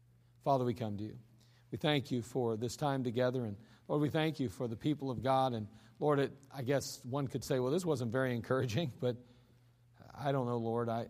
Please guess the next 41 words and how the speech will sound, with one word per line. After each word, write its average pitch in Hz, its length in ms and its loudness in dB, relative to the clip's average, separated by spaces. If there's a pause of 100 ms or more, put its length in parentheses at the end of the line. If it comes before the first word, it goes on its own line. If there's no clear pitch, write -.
I 127 80 -8
think 123 220 -2
it's, - 240 -4 (800)
in 131 140 -2
one 156 180 2
sense, 117 280 2
it's 104 120 -6
encouraging 123 520 -2
to 123 60 -2
know 131 200 0
that 123 120 -4 (480)
we're 123 120 -4
not 139 140 4
alone. 127 540 -2
<laughs> 120 100 -10 (1400)
Every 131 180 2
one 160 220 4
of 123 80 0
us 120 220 -2
is - 80 -8
gonna 120 200 -4
face 123 280 0
troubles. 123 560 -4 (800)
No 117 120 0
one's 139 180 2
going 156 240 4
to 165 60 4
escape 120 440 2
it. 143 80 -4
We 120 120 0
might 127 180 2
as 131 100 -2
well 143 160 2
learn 147 200 2
to 135 60 0
deal 143 260 6
with 117 160 0
it 139 80 -6
and 143 80 -10
face 131 340 2
it 143 80 -4